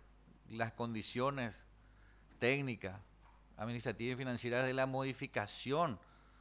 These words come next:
o del aumento en el costo para el contribuyente no se nota en el pedido de informe presentado por el colega. Simplemente eso. No hago una oposición por la mera oposición, ni para impedir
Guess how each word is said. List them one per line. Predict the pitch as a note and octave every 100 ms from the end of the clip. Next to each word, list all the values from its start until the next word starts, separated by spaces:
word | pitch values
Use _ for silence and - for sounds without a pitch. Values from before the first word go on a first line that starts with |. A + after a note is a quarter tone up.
| - - - - -
o | - A#2
del | A#2+
aumento | B2 A2 A2 C#3+ D#3+ B2+ F2 - - -
en | - A#2+
el | A#2
costo | F#2 A#2+ C#3+ - G#2+ F2+ - - - - - - - -
para | - B2
el | B2
contribuyente | B2+ A#2 C3+ A2 A#2 C3+ C#3 D3+ - - - - - - - -
no | A#2+ C#3+
se | D3 D#3+
nota | B2 D3+ E3+
en | B2+
el | B2+
pedido | B2+ A2+ A2 A#2+
de |
informe | A#2+ C3+ C#3+ A#2+ F2+ - - - -
presentado | A#2 A#2+ G#2 A#2
por | C3
el | C3+
colega. | C3 C3+ C3 F#2
Simplemente | - B2+ C3+ C3+ C#3 B2+ D3+
eso. | - F#2+
No | G2 A2 G#2+
hago | C3 D#3+
una | D3 D3+
oposición | D#3 D3 A#2+ C#3 D3
por | D3+
la | D3+ C3+ C3+
mera | B2 B2 B2 A2+ - - - - -
oposición, | B2 A#2 B2+ A2+ B2 C#3+ A2 F2+ - - - - -
ni | - A2+ A#2+
para | B2 B2
impedir | C3 B2 A2+ B2+ D3+ D3